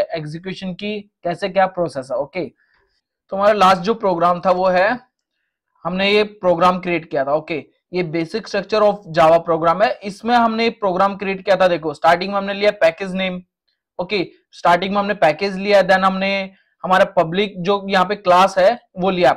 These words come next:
public क्या है यहाँ पे, एक्सेस स्पेसिफायर, then class, ये हमारा जो class है, ये keyword है, जो भी हम class यहाँ पे define करेंगे उससे पहले हमें class keyword का यूज़ करना होगा। then हमारे class का name है। ओके, तो ये सभी आने के बाद हमारे पास आता है main method।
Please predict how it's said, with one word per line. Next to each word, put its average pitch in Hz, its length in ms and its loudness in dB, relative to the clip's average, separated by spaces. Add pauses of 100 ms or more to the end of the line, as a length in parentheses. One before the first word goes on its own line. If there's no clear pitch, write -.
(100)
public 196 340 -4
क्या 214 140 6
है 220 60 6
यहाँ 202 160 4
पे, 226 160 2
एक्सेस 180 320 0
स्पेसिफायर, 196 720 2
then 185 240 0
class, 175 440 2 (400)
ये 185 100 0
हमारा 190 340 4
जो 175 380 -2
class 175 380 2
है, 208 120 4
ये 196 100 -2
keyword 190 420 2
है, 196 220 6 (280)
जो 180 200 -4
भी 196 120 -2
हम 208 140 0
class 175 320 2
यहाँ 196 120 -2
पे 202 80 -4
define 185 320 0
करेंगे 190 240 -4
उससे 202 200 -6
पहले 185 180 2
हमें 202 140 -4
class 185 380 0
keyword 196 240 -4
का 208 80 -6
यूज़ 190 240 -6
करना 190 220 -2
होगा। 180 320 4 (280)
then 196 180 2
हमारे 214 240 4
class 196 320 0
का 247 100 -2
name 180 280 -4
है। 139 80 -6 (140)
ओके, 196 200 -4
तो 220 120 -6
ये 220 180 -4
सभी 240 240 -4
आने 220 220 0
के 220 80 0
बाद 220 180 4
हमारे 214 220 2
पास 208 180 2
आता 202 220 0
है 240 60 0
main 208 220 -4
method। 156 400 -4